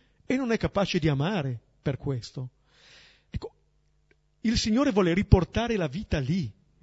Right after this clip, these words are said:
in quel cuore che è diventato un sepolcro, che custodisce qualcosa che è morto. Se uno arriva a ragionare in questi termini, è lecito, non è lecito, è lecito, vuol dire che manca la sostanza.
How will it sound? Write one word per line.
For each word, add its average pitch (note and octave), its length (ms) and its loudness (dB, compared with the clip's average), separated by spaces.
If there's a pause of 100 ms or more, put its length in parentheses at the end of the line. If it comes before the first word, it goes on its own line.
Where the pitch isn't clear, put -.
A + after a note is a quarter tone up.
(300)
in F3 140 0
quel G#3 220 4
cuore A#3+ 340 0
che A3 100 -2
è - 20 2
diventato E3+ 500 2
un E3 120 0
sepolcro, E3+ 600 2
che B2 100 -10
custodisce F#3 400 -4
qualcosa F#3 420 0
che E3 180 -4 (220)
è D3+ 100 2
morto. C#3 680 0 (580)
Se - 180 2
uno B3 140 8
arriva A3+ 280 6
a G#3 40 6
ragionare F#3+ 380 6
in F#3 80 2
questi F3 300 0
termini, D3 480 2
è D3 60 0
lecito, F#3 460 2
non D#3+ 180 0
è D#3 40 0
lecito, E3+ 460 -2
è C#3+ 40 2
lecito, F3+ 280 -2 (440)
vuol E3 140 2
dire G#3+ 180 4
che - 220 -4 (340)
manca D#3+ 920 2 (220)
la D#3 140 2
sostanza. B2+ 840 -6